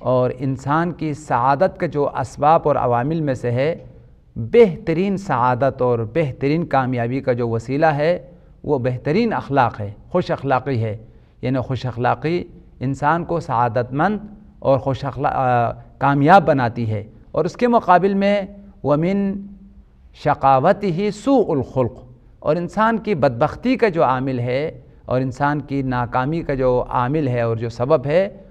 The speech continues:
वो, अ, बद अखलाक़ी है। लिहाजा इस रिवायत में मासूम ने दोनों, अ, के नताइज को बयान किया, खुश अखलाक़ी के नतीजे को, खुश अखलाक़ी के आसार को बयान करते हुए फरमाया,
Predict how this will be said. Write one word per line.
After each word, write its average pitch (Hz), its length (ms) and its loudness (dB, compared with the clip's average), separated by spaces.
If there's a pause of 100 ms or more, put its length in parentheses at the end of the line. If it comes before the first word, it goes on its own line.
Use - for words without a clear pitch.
(180)
वो, 165 480 0
अ, 120 180 0
बद 156 240 4
अखलाक़ी 123 520 -4
है। 101 280 -6 (340)
लिहाजा 180 600 4
इस 180 160 2
रिवायत 151 400 2
में 208 340 -2 (280)
मासूम 143 380 2
ने 196 180 2
दोनों, 190 580 0
अ, 240 80 -14 (1300)
के 190 100 0
नताइज 170 400 2
को 170 100 -2
बयान 135 260 0
किया, 117 400 -4
खुश 151 160 -4
अखलाक़ी 156 420 2
के 196 120 -2
नतीजे 170 440 -2
को, 160 260 0
खुश 139 200 -8
अखलाक़ी 139 400 -2
के 151 100 -2
आसार 147 340 0
को 147 100 -2
बयान 139 240 0
करते 139 220 -4
हुए 135 140 -2
फरमाया, 135 420 0